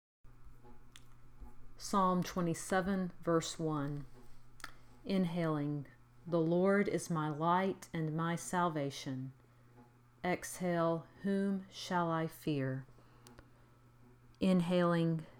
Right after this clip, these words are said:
"The Lord is my light and my salvation."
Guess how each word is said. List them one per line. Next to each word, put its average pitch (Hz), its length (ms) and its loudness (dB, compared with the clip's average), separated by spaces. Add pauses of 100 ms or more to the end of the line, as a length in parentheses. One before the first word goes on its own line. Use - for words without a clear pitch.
(200)
"The 165 120 4
Lord 185 460 8
is - 180 2
my 160 160 4
light 170 680 6
and 165 280 2
my 160 240 4
salvation." 139 1040 2